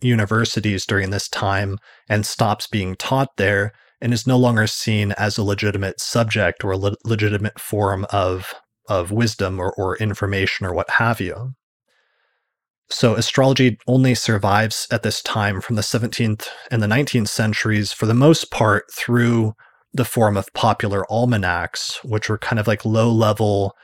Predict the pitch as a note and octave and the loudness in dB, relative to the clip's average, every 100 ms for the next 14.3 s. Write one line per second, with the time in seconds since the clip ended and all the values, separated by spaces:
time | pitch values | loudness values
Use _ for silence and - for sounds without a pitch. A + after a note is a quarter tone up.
0 | _ _ A#2+ G#2+ - B2 G#2 G#2+ G#2 G#2 | _ _ -2 -2 0 2 4 2 -2 -2
1 | G2 G2 A2 G#2+ - A2+ - C#3 B2 G#2+ | -2 -4 -4 -6 -2 -4 0 2 2 0
2 | G#2+ - A2+ G2 G2+ G2 G2+ G2 G2+ G#2+ | -4 -2 -4 0 2 2 2 -2 -2 -2
3 | A2 G#2 G2+ F#2+ _ _ _ - A2 G2+ | -2 0 -2 -6 _ _ _ -2 0 0
4 | - - A#2 - A2 G#2 G2 F#2+ G#2 A#2 | -2 0 0 0 0 2 0 0 0 2
5 | A2+ - - E2+ D#2+ - F2+ E2+ D2 - | 0 -2 -4 -6 -4 -4 -4 -4 -10 -6
6 | A#2+ G#2 G2 B2+ C3+ _ _ _ _ _ | -4 -4 -6 -8 -10 _ _ _ _ _
7 | _ _ _ _ _ _ A#2 G#2+ A#2+ - | _ _ _ _ _ _ -6 0 0 2
8 | A#2+ A#2 A#2+ - - G#2+ G2 A2+ G#2 - | 2 4 4 0 0 2 2 0 -2 0
9 | G#2 G2 F#2 - - _ _ _ - F#2+ | 2 2 -2 -8 -10 _ _ _ -4 -2
10 | G2 - A#2+ A2 - A2+ F#2+ F#2 - C3 | -4 0 2 2 0 -2 -2 -2 2 2
11 | A2+ F#2+ F#2 G2 - - F#2+ F#2 - F#2 | 4 2 -2 -4 -8 -2 0 0 -2 -4
12 | F#2+ F#2 F#2+ F#2 F#2 F#2+ G2+ - E2+ E2+ | 0 0 0 -4 -2 0 -2 -4 -4 -4
13 | F2+ - - - _ _ - G#2 G#2 G2 | -8 -10 -10 -12 _ _ -4 0 2 4
14 | F2+ F2 - | 2 0 -4